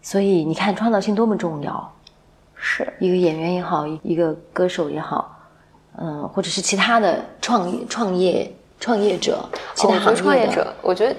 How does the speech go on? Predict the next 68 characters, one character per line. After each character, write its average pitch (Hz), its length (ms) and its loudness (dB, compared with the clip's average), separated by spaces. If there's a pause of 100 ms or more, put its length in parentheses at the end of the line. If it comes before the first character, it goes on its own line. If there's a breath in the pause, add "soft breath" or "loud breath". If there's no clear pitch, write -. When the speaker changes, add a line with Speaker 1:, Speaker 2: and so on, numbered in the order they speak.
Speaker 2:
其 226 200 -2
实 247 60 2
我， 208 300 4
我 165 160 2
觉 185 180 2
得， 233 220 4 (520 loud breath)
因 240 140 4
为 254 100 4
刚 247 160 2
才 247 140 2
说 247 240 2
的 214 60 2
都 214 120 4
是， 208 280 0
还 170 180 -4
是， 190 500 2 (300)
就 - 100 -6
是 156 480 -2 (300)
professional 233 680 2
嘛， - 180 -10 (140)
Speaker 1:
嗯。 175 140 -2
Speaker 2:
就 170 120 -6
是 - 640 -4
专 214 200 4
业 240 120 4
的 196 40 2
这 202 120 8
些 208 160 6
人 170 180 0
员。 - 160 -6
Speaker 1:
职 185 80 -8
业 196 60 -4
的， 190 40 -4
嗯， - 40 -
嗯。 196 240 -8
Speaker 2:
但 233 120 4
我 190 120 4
觉 180 180 2
得 202 160 4
其 208 180 -2
实 208 80 0
对 214 140 4
于 226 60 4
普 - 240 -8
通 196 200 -6
人 170 80 -4
来 156 140 -4
讲， 147 260 -4
我 151 160 2
作 - 140 2
为 180 100 6
一 175 40 0
个 185 60 -2
普 - 180 -4
通 185 180 -2
人 156 160 0 (160)
来 165 160 0
讲， - 400 -2 (140)
我 170 120 2
觉 160 280 -2
得 190 120 2
这 214 160 0
些 202 160 -4
探 202 260 -4
索 175 180 -4
是 - 180 -2
特 - 160 -2
别， 147 340 -2